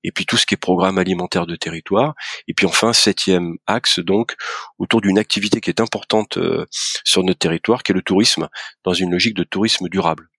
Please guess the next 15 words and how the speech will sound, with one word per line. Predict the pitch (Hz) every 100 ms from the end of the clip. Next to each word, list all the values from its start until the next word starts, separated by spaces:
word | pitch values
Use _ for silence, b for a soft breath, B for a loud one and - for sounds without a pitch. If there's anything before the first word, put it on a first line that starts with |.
| _
Voilà, | 92 87
voilà | 95 123
un |
petit | 117 -
peu | 107 123 127
le, | 98 92 87 82 B B B _
le, | 92 92 90 87 87 82 82
le, | 76 87 90 95 85 85 92 - _ _ _ 107 104
la |
présentation | 104 117 117 113 110 - 104
assez | 92 98
globale, | 90 98 101 104 90
euh, | 85 85 _ -
du | 98
dispositif. | 92 - - 92 85 117 160 -